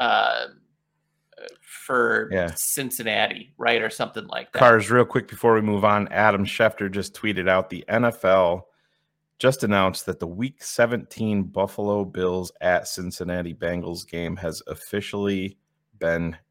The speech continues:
Speaker 2: canceled."
Speaker 1: Perfect. Okay.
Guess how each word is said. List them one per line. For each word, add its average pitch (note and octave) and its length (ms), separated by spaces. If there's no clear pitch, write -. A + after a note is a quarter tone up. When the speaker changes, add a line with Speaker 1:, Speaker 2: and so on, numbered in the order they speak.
Speaker 2:
canceled." - 680
Speaker 1:
Perfect. - 580
Okay. G3+ 300